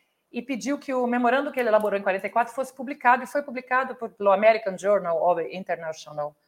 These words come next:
Law, né, que era um jornal especializado em lei internacional, ahn,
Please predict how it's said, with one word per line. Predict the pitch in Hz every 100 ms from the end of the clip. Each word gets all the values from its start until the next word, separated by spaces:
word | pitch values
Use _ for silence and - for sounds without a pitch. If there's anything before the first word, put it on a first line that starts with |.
| _ -
Law, | 214 214
né, | 185
que | 190
era | 165
um |
jornal | 170 170
especializado | 170 180 175 180 170 180 180
em |
lei | 170
internacional, | 165 180 185 262 277 247 - - _ - - _ -
ahn, | 269 269 269 262 254 247 233